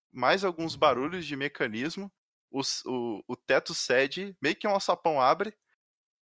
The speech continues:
e uma <laughs> mulher <laughs> de cabeça pra baixo e as pernas viradas pra cima, cai assim meio que na sua frente. <laughs>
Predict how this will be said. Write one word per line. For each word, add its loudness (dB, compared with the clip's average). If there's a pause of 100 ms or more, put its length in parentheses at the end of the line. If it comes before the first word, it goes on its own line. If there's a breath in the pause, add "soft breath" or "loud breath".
(160)
e -4
uma -2
<laughs> -4
mulher 4 (280)
<laughs> -12
de -4
cabeça 0
pra -2
baixo 2 (240 loud breath)
e 4
as 2
pernas 4
viradas 2
pra -4
cima, -6
cai 4
assim -4
meio -4
que -10
na -4
sua 0
frente. -4 (1300 loud breath)
<laughs> -10